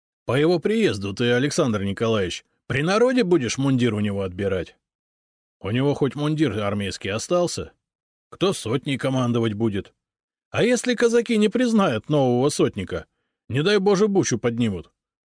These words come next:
Что делать будем, Александр Николаевич?" "Отстань, Василий Иванович, не знаю я. Если бы я знал", — в сердцах сказал Соловьёв.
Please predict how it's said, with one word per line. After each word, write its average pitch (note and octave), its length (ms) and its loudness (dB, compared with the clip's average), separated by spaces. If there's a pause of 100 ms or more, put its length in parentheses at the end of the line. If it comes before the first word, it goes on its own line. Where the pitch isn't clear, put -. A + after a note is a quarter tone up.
(180)
Что - 260 0
делать F#3 400 2
будем, B2 320 2
Александр C3 500 -2
Николаевич?" A2+ 680 0 (920)
"Отстань, D#3+ 720 0
Василий C#3+ 440 0
Иванович, G#2 500 -2
не B3+ 200 2
знаю G3 480 2
я. F#2+ 300 -2 (480)
Если G#3 320 -2
бы G3 160 2
я F#3+ 160 4
знал", — C#3+ 480 -2 (460)
в - 80 -20
сердцах C3+ 520 -4
сказал F#2+ 460 -6
Соловьёв. F#2 680 -8